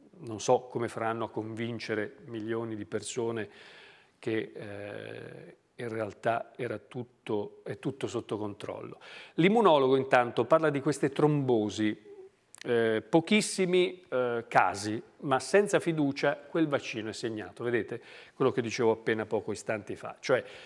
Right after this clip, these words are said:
il prof Forni dice: "Anche se alla fine verrà scagionato, anche se alla fine dirà: 'No, guardate che funziona,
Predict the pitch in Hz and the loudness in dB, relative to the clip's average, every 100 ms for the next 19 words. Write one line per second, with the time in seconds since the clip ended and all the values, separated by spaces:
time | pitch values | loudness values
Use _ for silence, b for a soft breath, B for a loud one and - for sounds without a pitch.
0 | B B 120 160 160 - - 147 135 160 | B B -4 2 2 2 4 6 6 4
1 | 151 120 135 135 160 151 - 139 135 - | 2 2 4 4 4 0 0 4 4 4
2 | 185 180 123 104 113 123 127 - 117 117 | 4 4 2 0 2 4 4 2 2 4
3 | 131 110 104 - 165 135 120 127 104 143 | 6 4 2 2 2 2 0 0 0 0
4 | 127 113 120 120 139 120 131 113 101 - | 0 2 4 6 6 6 6 4 0 -2
5 | 135 - 147 135 113 | -4 2 6 6 4